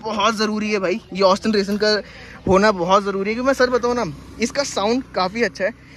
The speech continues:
And साउंड भाई मैं आपको इसके बाद सुनाता हूँ। कैसी लगी वीडियो भाई प्लीज़ कमेंट करके बताना। And हाँ छोटी सी लास्ट चीज़ और,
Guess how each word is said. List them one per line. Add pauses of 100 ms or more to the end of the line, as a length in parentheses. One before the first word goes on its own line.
(140)
And
साउंड
भाई
मैं
आपको
इसके
बाद
सुनाता
हूँ।
कैसी
लगी
वीडियो
भाई
प्लीज़
कमेंट
करके
बताना। (160)
And
हाँ
छोटी
सी
लास्ट
चीज़
और,